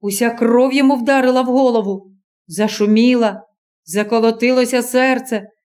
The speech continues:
вся клуня попливла перед очима. Палючий біль пройняв душу і спопелив усю тиху радість минулого дня. І стоїть Карпо,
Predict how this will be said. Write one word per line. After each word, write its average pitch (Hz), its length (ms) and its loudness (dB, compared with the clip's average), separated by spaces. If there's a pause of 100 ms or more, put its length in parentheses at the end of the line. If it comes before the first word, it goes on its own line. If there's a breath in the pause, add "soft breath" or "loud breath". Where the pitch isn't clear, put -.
вся 285 200 -4
клуня 277 460 2
попливла 262 560 0
перед 254 300 0
очима. 240 640 -2 (460)
Палючий 214 560 0
біль 233 460 0 (320)
пройняв 233 560 2
душу 233 540 -4 (360)
і 196 120 -8
спопелив 220 600 0
усю 240 440 -2
тиху 254 440 0
радість 226 720 -2
минулого 220 520 2
дня. 208 500 -2 (440)
І 196 120 0
стоїть 208 640 0
Карпо, 262 640 -2